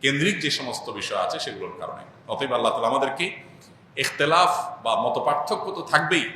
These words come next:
সেগুলোকে ম্যানেজমেন্ট করার, সেগুলোকে মিনিমাইজ করার যে পদ্ধতি নবী সাল্লাল্লাহু আলাইহি ওয়াসাল্লাম শিখিয়েছেন, আদাবুল ইখতিলাফ,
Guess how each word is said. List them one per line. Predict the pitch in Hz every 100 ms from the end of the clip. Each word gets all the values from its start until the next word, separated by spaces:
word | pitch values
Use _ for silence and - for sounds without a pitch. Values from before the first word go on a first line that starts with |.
| -
সেগুলোকে | - 139 151 151 180 220 - - - - - - - - 104
ম্যানেজমেন্ট | 127 175 170 170 143
করার, | 135 131 127
সেগুলোকে | - 131 139 131
মিনিমাইজ | 127 135 175 196 214 -
করার | 165 139 127
যে | - 117 -
পদ্ধতি | 135 135 170
নবী |
সাল্লাল্লাহু | 165 117
আলাইহি | 139
ওয়াসাল্লাম | 156 143 131
শিখিয়েছেন, | 123 117 113 104 107
আদাবুল | 107 110 117 113
ইখতিলাফ, | - 127 147 160